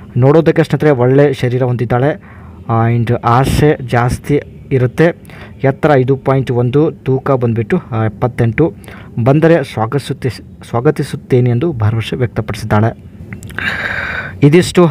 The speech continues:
ತನ್ನ ಬಗ್ಗೆ ಹೇಳಿದ ಮಾಹಿತಿ ಆಗಿರುತ್ತೆ. ಮುಂದೆ ಇಲ್ಲಿ ಸ್ನೇಹಿತರೆ ನಿಮ್ಮನ್ನು ಇವಳು ಮನೆಗೆ, ಆ, ಕರೆಸಿಕೊಳ್ಳಲು ಮುಖ್ಯ ಕಾರಣ ಏನು ಇಲ್ಲಿ, ಆ, ತಿಳಿಯೋಣ. ಮೊದಲನೇದಾಗಿ, ಆ, ನನ್ನ ಎಲ್ಲ ಮಕ್ಕಳು ಸಿಟಿಯಲ್ಲಿ, ಆ, ಸೆಟಲ್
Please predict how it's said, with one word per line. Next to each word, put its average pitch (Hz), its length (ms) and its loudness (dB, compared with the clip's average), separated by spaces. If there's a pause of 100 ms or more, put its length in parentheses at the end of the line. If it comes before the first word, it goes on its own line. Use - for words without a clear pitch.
(180)
ತನ್ನ 135 160 0
ಬಗ್ಗೆ 127 280 -2
ಹೇಳಿದ 120 260 0 (180)
ಮಾಹಿತಿ 113 340 -2
ಆಗಿರುತ್ತೆ. 117 460 -2 (1000)
ಮುಂದೆ 160 500 6
ಇಲ್ಲಿ 185 240 6
ಸ್ನೇಹಿತರೆ 156 480 -2 (180)
ನಿಮ್ಮನ್ನು 156 540 2 (160)
ಇವಳು 127 300 2
ಮನೆಗೆ, 135 520 -2
ಆ, 117 220 -2
ಕರೆಸಿಕೊಳ್ಳಲು 120 840 0 (380)
ಮುಖ್ಯ 165 360 4 (120)
ಕಾರಣ 120 240 0
ಏನು 127 320 0 (160)
ಇಲ್ಲಿ, 117 280 0
ಆ, 113 380 0
ತಿಳಿಯೋಣ. 117 460 0 (1000)
ಮೊದಲನೇದಾಗಿ, 180 640 4
ಆ, 135 300 0
ನನ್ನ 131 380 0
ಎಲ್ಲ 131 320 0
ಮಕ್ಕಳು 131 420 -2 (640)
ಸಿಟಿಯಲ್ಲಿ, 175 400 4
ಆ, 123 300 0
ಸೆಟಲ್ 160 460 -4